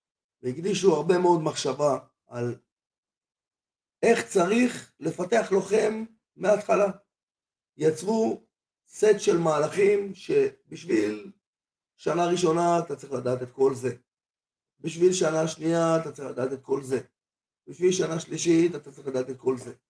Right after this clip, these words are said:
<clears throat> ו-, וממש יצרו מערך. עכשיו, להגיד לך שזה המערך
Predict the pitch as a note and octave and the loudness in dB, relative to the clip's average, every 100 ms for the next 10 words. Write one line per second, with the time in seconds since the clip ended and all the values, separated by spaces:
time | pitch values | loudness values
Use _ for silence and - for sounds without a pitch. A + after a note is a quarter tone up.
0 | _ _ _ _ _ _ _ _ G3+ G3+ | _ _ _ _ _ _ _ _ 0 2
1 | E3 C#3+ _ _ B2 A#2+ C#3+ C#3+ C#3 C3+ | 0 -4 _ _ -2 4 6 6 4 0
2 | C3+ D3 G#3 A3+ G3+ - A#3 A3+ G3 D#3+ | 0 0 0 2 0 0 0 2 4 4
3 | D#3+ A3+ - - _ _ _ _ B2 C#3 | 4 0 -2 -10 _ _ _ _ -8 -4
4 | B2 A#2 _ _ _ _ _ _ _ _ | -4 -4 _ _ _ _ _ _ _ _
5 | _ B2+ C3 D#3+ B3 G#3+ E3 C#3+ D#3 - | _ 0 2 2 2 2 0 4 4 6
6 | E3 D#3+ E3+ | 6 8 8